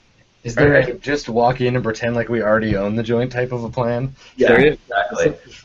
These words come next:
Speaker 2: I think it'd be like,
Speaker 3: just,
Speaker 2: like
Speaker 3: just for the audience at home, I'll say real quick: the way the planning works is there's, there's a list of five different,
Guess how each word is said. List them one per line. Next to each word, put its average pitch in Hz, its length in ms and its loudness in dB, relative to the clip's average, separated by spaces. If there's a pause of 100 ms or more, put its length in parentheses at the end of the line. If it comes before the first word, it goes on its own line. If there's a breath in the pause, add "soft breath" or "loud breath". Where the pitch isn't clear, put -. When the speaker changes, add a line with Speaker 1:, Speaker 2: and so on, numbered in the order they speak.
(140)
Speaker 2:
I 131 40 4
think 143 160 0
it'd - 260 -18
be 143 80 -2
like, 113 260 4
Speaker 3:
just, 156 240 -6
Speaker 2:
like - 200 -2
Speaker 3:
just 170 180 2
for 165 100 -2
the 135 100 2
audience 120 380 4
at 117 120 0
home, 107 280 4
I'll 92 100 2
say 101 180 0
real 92 140 0
quick: 92 280 -2
the 104 80 2
way 113 120 4
the 110 100 0
planning 107 400 0
works 98 240 0
is 92 100 -14
there's, 95 260 -2
there's 98 200 -4
a 98 40 -4
list 110 220 -2
of 110 80 -12
five 95 440 0 (380)
different, 101 300 -6